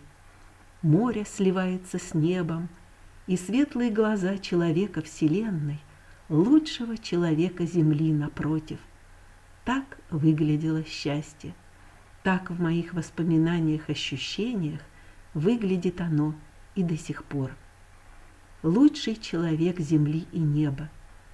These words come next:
Так считала и моя любимая бабушка Настя. Она, конечно, слов таких не говорила, была не шибко грамотной, но точно знаю,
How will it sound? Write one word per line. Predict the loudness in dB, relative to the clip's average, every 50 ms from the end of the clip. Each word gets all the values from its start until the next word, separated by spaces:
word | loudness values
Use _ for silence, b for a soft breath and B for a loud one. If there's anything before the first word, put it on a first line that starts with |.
| -20 -20 -20 -20 -12 -6
Так | -4 -4 -4 -4
считала | -4 -4 -4 -4 -4 -2 -2 -2 -2 -2
и | -4 -2 0 2
моя | 2 2 2 2 2 2
любимая | 4 2 2 2 2 2 2 0 0 -2 -2
бабушка | -2 0 0 -2 -2 -4 -8 -8 -6 -4
Настя. | -4 -2 -2 -2 -4 -6 -12 -18 -20 -20 -20 -20 b b b b b b b b b b -2
Она, | 0 2 2 2 2
конечно, | 0 0 0 2 2 2 0 -2 -2 -4 -4
слов | -4 0 2 2 2 2 0
таких | -2 -4 -4 -2 -2 -4 -2 2
не | 2 2 2
говорила, | 2 2 0 0 0 -2 0 0 0 0 -2 -4 -8 -12 -16 B B B B B B B B B B
была | 4 6 8 8 8 6 4
не | 4 2 2
шибко | 2 2 0 0 0 0 -2 -2 0
грамотной, | 2 2 2 2 0 0 -2 -4 -8 -12 -14 -14 -14 -16 -20 -20 -20 -20 -20 -20 -4 2
но | 4 6 6 4
точно | 2 2 0 0 0 0 -2 -4 -2 -2 0
знаю, | 0 2 2 2 2 0 0 -2 -4